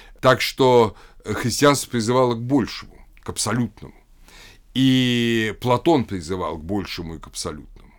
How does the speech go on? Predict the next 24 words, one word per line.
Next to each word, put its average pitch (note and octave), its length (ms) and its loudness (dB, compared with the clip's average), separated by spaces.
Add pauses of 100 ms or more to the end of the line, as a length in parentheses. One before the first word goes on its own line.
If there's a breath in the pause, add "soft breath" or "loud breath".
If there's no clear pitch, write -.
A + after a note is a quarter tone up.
(1160 loud breath)
И B2 440 0
традиция C3 920 2
Древнего C3 560 2
Египта, C#3+ 640 -6 (320)
о G2 100 -10
которой G#2+ 360 -2
мы G#2 120 -4
с F#2 60 -10
вами G#2 220 -2
говорили G2+ 500 -4
давно F2+ 440 -6
в A2+ 80 -8
других D#2 440 -14
и C#2+ 160 -14
лекциях G2+ 480 -12
по - 120 -20
религии D2+ 420 -18
Египта, A2+ 480 -14 (380 loud breath)
она B2 260 2
призывала A2 680 -2
человека G2 600 -4
к - 100 -20
тому, G#2 380 -4
чтобы, F2 720 -6